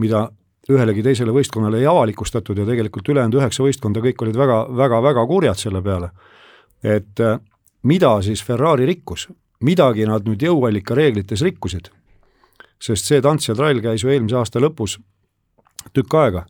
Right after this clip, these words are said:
Et kuidagi kummaliselt ühel hetkel aasta teisest poolest, äh, Ferrari muutus märgatavalt tugevamaks, kui ta varem oli ja, ja kahtlustati just seal, äh, jõuallika osas mingisugust,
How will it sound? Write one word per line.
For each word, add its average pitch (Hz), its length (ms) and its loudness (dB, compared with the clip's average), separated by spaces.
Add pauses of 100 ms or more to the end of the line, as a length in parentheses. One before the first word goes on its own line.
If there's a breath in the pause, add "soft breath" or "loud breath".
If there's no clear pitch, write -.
(440 loud breath)
Et 101 120 0
kuidagi 123 280 2
kummaliselt 123 560 2
ühel 127 200 2
hetkel 120 460 -2 (760)
aasta 127 280 0
teisest 131 320 -2
poolest, 165 440 -2 (480 soft breath)
äh, 107 280 -2
Ferrari 127 360 2
muutus 113 380 -4
märgatavalt 117 640 -2
tugevamaks, 107 480 -2
kui 101 80 -8
ta 110 80 -2
varem 135 320 2
oli 104 160 -2
ja, 104 220 -2
ja 113 100 -4
kahtlustati 113 560 -4
just 110 200 -8
seal, 104 220 -6 (640 soft breath)
äh, 110 220 -6
jõuallika 104 460 -2
osas 98 180 -6
mingisugust, 98 560 -6